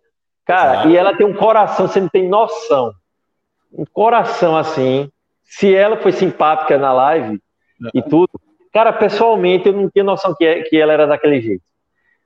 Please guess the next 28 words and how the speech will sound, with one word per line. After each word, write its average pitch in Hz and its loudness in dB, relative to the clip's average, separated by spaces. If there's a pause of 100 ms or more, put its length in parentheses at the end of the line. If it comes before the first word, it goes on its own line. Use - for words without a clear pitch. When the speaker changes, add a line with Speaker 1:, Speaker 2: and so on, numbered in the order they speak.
Speaker 1:
Então, 160 0
assim, 170 0
eu 151 4
até, 156 2
eu, 139 2
quando 147 -2
eu 139 0
tava 131 -2
lá, 127 0 (160)
lá 113 2
na, 110 -2
na, 98 -6
em - -20
São - -20
Paulo, 139 -2
né, 147 -4 (920)
eu 127 2
até 143 0
fiz 143 -2
uma 156 -2
postagem 139 -2
um 117 -4
dia, 139 2 (580)
acho - -10
que 208 -4
um 165 2
stories, 131 -2
dizendo, 127 0